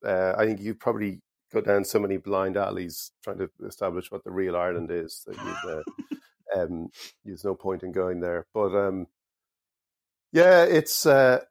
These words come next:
Speaker 1: it is. Well, I think even this year, like, I don't know if, um, like, I'd never, I was there last year, and then we went back again this year, and we'd rented, we rented a place down there, uh, and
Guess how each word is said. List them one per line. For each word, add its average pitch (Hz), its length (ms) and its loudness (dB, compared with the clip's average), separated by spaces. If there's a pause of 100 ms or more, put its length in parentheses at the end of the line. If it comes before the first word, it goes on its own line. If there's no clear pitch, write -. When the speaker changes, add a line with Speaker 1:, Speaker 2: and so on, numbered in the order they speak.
Speaker 1:
it 208 140 6
is. 233 220 6
Well, 220 120 6
I 226 80 8
think 254 180 2
even 233 220 4
this 226 240 2
year, 175 220 6
like, 156 200 6
I 165 100 6
don't 190 180 4
know 156 420 4
if, - 280 2
um, 117 420 -2 (1080)
like, 139 140 0
I'd 165 180 6
never, 156 240 6
I 151 120 6
was 160 220 0
there 143 220 4
last 127 380 2
year, 107 200 2
and 104 100 2
then 104 220 -2
we 110 140 -2
went 104 180 -2
back 107 240 -4
again 98 240 -6
this 98 220 -6
year, 90 280 -6 (220)
and 87 340 -8 (180)
we'd 92 180 -10
rented, 95 360 -6
we 92 120 -6
rented 87 360 -8
a 85 40 -14 (160)
place 82 240 -10
down 82 280 -10
there, 85 320 -8 (140)
uh, 82 440 -6 (880)
and 80 560 -10